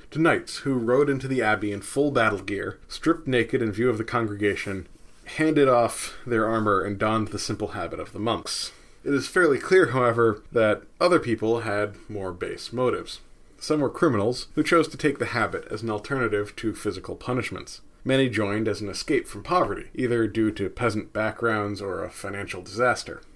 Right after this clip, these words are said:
One source of recruits that was common in the early Middle Ages was the institution of so-called oblate monks. These were individuals who were put under monastic vows by their parents while very young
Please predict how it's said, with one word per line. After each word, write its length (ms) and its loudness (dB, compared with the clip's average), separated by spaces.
One 160 0
source 260 0
of 120 2
recruits 400 -2
that 160 0
was 120 0
common 400 2
in 140 -2
the 220 -6
early 340 6
Middle 260 2
Ages 460 -4
was 260 2
the 100 0
institution 640 -4
of 280 -6
so-called 580 -2
oblate 540 0
monks. 720 -6
These 200 -2
were 120 6
individuals 640 2
who 140 -4
were 100 2
put 260 0
under 240 2
monastic 480 0
vows 440 2
by 140 0
their 120 -4
parents 580 -2
while 180 0
very 260 4
young 360 2